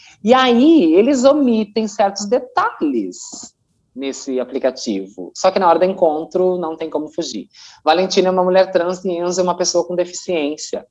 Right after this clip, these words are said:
E aí, o mote, assim, o, o ponto nevrálgico da peça é, será que pessoas que sofrem preconceito sabem lidar com seus próprios preconceitos?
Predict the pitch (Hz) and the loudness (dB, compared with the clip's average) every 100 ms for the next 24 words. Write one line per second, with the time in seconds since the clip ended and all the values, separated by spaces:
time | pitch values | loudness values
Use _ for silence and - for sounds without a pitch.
0 | - 160 160 160 160 180 202 202 180 175 | -2 4 6 6 2 -2 -2 -2 -2 2
1 | 160 170 180 - 165 - 151 147 131 127 | 4 4 -2 -8 -8 -6 -4 0 0 0
2 | 120 117 113 139 147 143 139 127 131 143 | 0 -2 -6 -8 -2 -2 2 2 2 -2
3 | 139 139 135 - 131 113 - 196 202 202 | -2 0 -2 0 -2 -2 -2 -4 -4 -6
4 | - 175 180 - - 160 156 - 131 120 | -4 -6 -6 -6 0 2 2 -2 -6 -6
5 | 123 113 - 127 127 117 - - 165 156 | -6 -8 -2 -2 -2 -8 -8 0 0 2
6 | 139 127 120 123 123 123 - 127 110 - | -2 0 -2 -2 -6 -8 -6 -6 -6 -8
7 | - 113 113 - 151 156 - 110 - | -12 -12 -10 0 0 0 -6 -12 -12